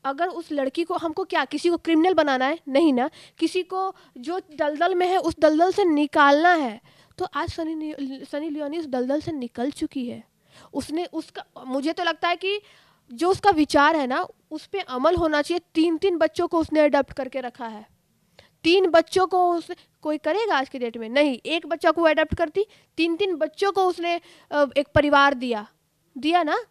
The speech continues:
एक प-, परिवार दिया, माँ दिया, बाप दिया, दिया ना? तो फिर ये क्यों भूल जाते हैं हम? सिर्फ ये हम याद रखते हैं,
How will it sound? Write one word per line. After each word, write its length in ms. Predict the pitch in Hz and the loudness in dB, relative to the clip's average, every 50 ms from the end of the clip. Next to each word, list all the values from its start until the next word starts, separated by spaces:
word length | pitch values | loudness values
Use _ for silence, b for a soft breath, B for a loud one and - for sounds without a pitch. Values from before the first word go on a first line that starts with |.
| b b b b | b b b b
एक 200 | - 277 - - | -4 -4 -4 -6
प-, 160 | 226 277 269 - - | -10 -10 -10 -8 -6
परिवार 380 | 285 285 285 285 285 285 302 294 | -6 -4 -2 -2 -2 -2 -2 -4
दिया, 260 | 254 269 285 294 294 | -6 -6 -6 -6 -8
माँ 300 | 277 262 262 277 302 285 | -8 -8 -8 -8 -8 -6
दिया, 240 | 269 269 294 311 311 | -4 -2 -2 -2 0
बाप 240 | 262 262 277 285 | 0 0 0 0
दिया, 280 | 277 240 262 247 226 220 | -2 -2 -4 -4 -4 -4
दिया 260 | 220 240 294 339 349 | -2 0 0 2 2
ना? 220 | 311 320 403 392 285 _ _ _ _ _ _ _ _ _ _ _ _ _ _ _ _ _ _ _ - | 2 0 -4 -4 -8 _ _ _ _ _ _ _ _ _ _ _ _ _ _ _ _ _ _ _ -8
तो 80 | - 285 | -8 -8
फिर 220 | 269 294 339 415 _ _ _ _ - | -6 -6 -8 -8 _ _ _ _ -8
ये 160 | 254 277 311 | -4 -4 -4
क्यों 220 | 339 - 359 403 370 | -4 -2 -4 -4 -2
भूल 200 | 330 370 381 359 | 0 0 0 2
जाते 260 | 370 349 349 - 370 | 2 0 0 0 -2
हैं 80 | 359 359 | -2 0
हम? 140 | 381 403 403 - B B B | -2 -2 -4 -8 B B B
सिर्फ 300 | - - 403 480 - - | -4 -2 -2 -2 -2 -2
ये 200 | 370 330 370 392 | -6 -4 -4 -4
हम 180 | 415 415 392 370 | -4 -6 -6 -6
याद 200 | 381 359 359 359 | -4 -4 -4 -4
रखते 240 | 370 359 339 392 381 | -8 -10 -8 -10 -10
हैं, 220 | 381 403 440 | -8 -8 -8